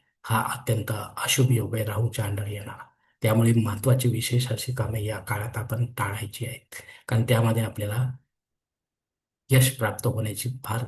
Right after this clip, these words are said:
चिन्हे कमी असतात मित्रांनो. मित्रांनो, अग्नी पृथ्वीवर दुपारी बारा वाजून पंचेचाळीस मिनिटांपर्यंतच हजर आहे, त्यानंतर नाही. जर आपल्याला नव्याने काही होम यज्ञ या कर्मकांड सुरू करायचे असेल तर आपण अवश्य सुरू करू शकता, पण या वेळेपर्यंतच.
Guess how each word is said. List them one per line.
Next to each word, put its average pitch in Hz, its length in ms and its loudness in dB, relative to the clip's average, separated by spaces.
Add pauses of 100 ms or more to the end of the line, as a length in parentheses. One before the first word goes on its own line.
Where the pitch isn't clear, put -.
चिन्हे 107 360 -4
कमी 107 320 -6
असतात - 460 -10
मित्रांनो. - 420 -14 (540)
मित्रांनो, 123 320 6
अग्नी 120 340 2
पृथ्वीवर - 480 -4
दुपारी 104 420 -8
बारा 107 400 -2
वाजून 117 320 -2
पंचेचाळीस 110 560 -6
मिनिटांपर्यंतच 110 1080 -6
हजर 107 200 -6
आहे, 101 240 -8 (400)
त्यानंतर 110 600 -2
नाही. 110 420 -10
जर 117 100 -2
आपल्याला 107 380 -4
नव्याने 113 340 0
काही 120 360 -2 (360)
होम 123 240 8
यज्ञ 104 300 0
या 104 100 -8
कर्मकांड 110 580 -4
सुरू - 220 -6
करायचे 104 400 -8
असेल 120 340 -6
तर 113 60 -6
आपण 110 280 -6
अवश्य 117 400 -4
सुरू 120 240 -6
करू 107 220 -8
शकता, - 400 -12 (420)
पण 123 180 8
या 110 260 2
वेळेपर्यंतच. 104 920 -8